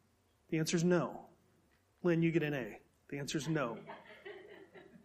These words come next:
The church is not, if we all picked up and walked down the road to the park, the church would be at the park, and this would just be an empty building. The church is not a place, it's a people. You don't go to church. You are the church.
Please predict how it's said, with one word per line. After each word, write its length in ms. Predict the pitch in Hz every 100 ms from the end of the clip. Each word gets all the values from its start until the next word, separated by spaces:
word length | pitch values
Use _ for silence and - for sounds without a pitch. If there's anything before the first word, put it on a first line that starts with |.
| - - _ -
The 100 | 160
church 320 | - 202 202
is 120 | 190
not, 240 | 170 165
if 140 | 170 165
we 240 | 185 247
all 240 | 220 196 190
picked 400 | - 208 202 190
up 300 | 180 175 180
and 300 | 160 147 147 - - -
walked 500 | 156 165 185 185 185
down 280 | 175 170 175
the 80 | 165
road 440 | 165 160 160 147 - - - -
to 140 | - 165
the 120 | 151
park, 520 | - 196 147 - - - - _ _ 160
the 100 | 160
church 320 | - 180 -
would 140 | 165
be 100 | 151
at 100 | 143
the 60 | -
park, 420 | - 123 - - -
and 120 | 143
this 160 | 139 -
would 120 | 139
just 220 | 135 127
be 100 | 151
an 80 | 131
empty 220 | 127 -
building. 440 | 120 120 113 - - _ - - _
The 80 | -
church 260 | - 185 190
is 100 | 196
not 200 | 175 165
a 40 |
place, 420 | 160 - 143 -
it's 120 | - -
a 60 |
people. 340 | - 165 - 135
You 140 | 156
don't 460 | 147 180 185 180 147
go 200 | 170 170
to 80 |
church. 560 | 170 - 135 - - - - _ _ _ _
You 160 | - 151
are 120 | 160
the 120 | 151
church. 480 | 147 - 117 - -